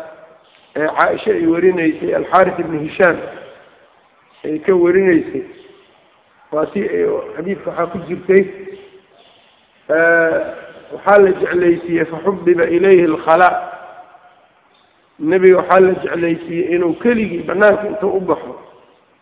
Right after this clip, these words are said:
Gaaru Xira uu tago. Fa kaana yataxannathu,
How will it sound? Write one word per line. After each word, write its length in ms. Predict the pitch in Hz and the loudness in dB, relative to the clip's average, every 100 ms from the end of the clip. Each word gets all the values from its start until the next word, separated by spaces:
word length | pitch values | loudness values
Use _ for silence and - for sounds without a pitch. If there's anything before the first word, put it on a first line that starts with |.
| _ | _
Gaaru 320 | 147 170 170 160 180 | 2 2 4 0 2
Xira 200 | 196 202 - - - - - - _ | 4 4 2 -12 -16 -18 -20 -20 _
uu 140 | 147 151 | -4 -4
tago. 300 | 160 151 165 - - - - - _ _ _ _ _ _ _ _ - | 0 0 0 -4 -16 -20 -20 -20 _ _ _ _ _ _ _ _ -4
Fa 100 | 156 | -4
kaana 380 | - 208 220 196 | 2 4 4 4
yataxannathu, 1120 | 180 175 - 160 185 190 175 165 - 190 | 2 0 -2 -6 -4 -2 -2 -2 -2 -2